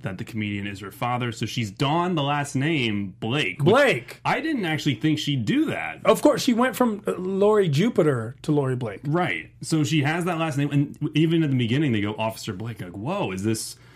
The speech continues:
Speaker 1: is this supposed to be Laurie or her, her, her mother? I guess, if, uh, but they never were married."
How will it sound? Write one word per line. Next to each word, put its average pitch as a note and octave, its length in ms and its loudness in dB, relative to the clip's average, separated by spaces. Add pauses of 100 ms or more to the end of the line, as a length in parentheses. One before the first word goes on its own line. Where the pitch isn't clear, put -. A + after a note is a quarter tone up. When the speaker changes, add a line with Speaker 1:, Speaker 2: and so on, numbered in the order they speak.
(160)
Speaker 1:
is B2 100 -2
this C3+ 80 -2
supposed C#3+ 180 -2
to B2 100 2
be A2 80 2
Laurie C3+ 360 0
or A2+ 120 0
her, A2 140 -2
her, G#2 300 -4
her A#2 140 -2
mother? D3+ 360 0
I G2+ 80 -2
guess, G#2+ 480 -4
if, A#2 180 -6
uh, A2 120 -2
but G#2+ 100 -2
they A#2+ 80 0
never A#2 220 0
were A#2+ 160 0
married." A#2 500 0